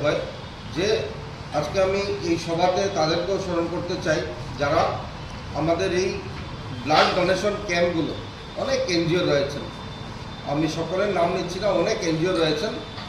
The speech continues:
তারা কিন্তু দীর্ঘ বছর থেকে এই যে ব্লাড ডোনারদেরকে বোঝানো, অ্যাওয়্যার করা, কেন আমি ব্লাড দেবো। আগে একটা আইডিয়া ছিল যে ব্লাড দিলে আমাদের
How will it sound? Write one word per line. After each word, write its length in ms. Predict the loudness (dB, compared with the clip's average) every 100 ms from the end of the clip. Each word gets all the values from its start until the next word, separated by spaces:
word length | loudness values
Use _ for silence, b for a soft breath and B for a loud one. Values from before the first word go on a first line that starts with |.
| -6
তারা 180 | 0 2
কিন্তু 340 | 2 0 -2 -2 -4 -10 -12 -12 -4 2
দীর্ঘ 260 | 4 4
বছর 340 | 6 4 2 0
থেকে 240 | 0 -2 -4 -8 -10 -12 -4 -2
এই 120 | 0
যে 160 | 2 2 0
ব্লাড 260 | 2 4 4 2 -6 -8 -8 0
ডোনারদেরকে 640 | 4 8 8 6 2 0
বোঝানো, 460 | 0 2 4 4 4 -2 -8 -12 -8
অ্যাওয়্যার 360 | -2 4 6 6 4
করা, 200 | 0 0 0
কেন 140 | 2
আমি 220 | 2 2
ব্লাড 360 | 2 4 4 2
দেবো। 180 | -2 -4 -8 -8 -10 -10 -4
আগে 160 | -2 0
একটা 220 | 2 4
আইডিয়া 340 | 4 4 4
ছিল 200 | 2 0
যে 120 | 0
ব্লাড 380 | 0 2 2 2
দিলে 160 | 2 2
আমাদের 280 | 2 0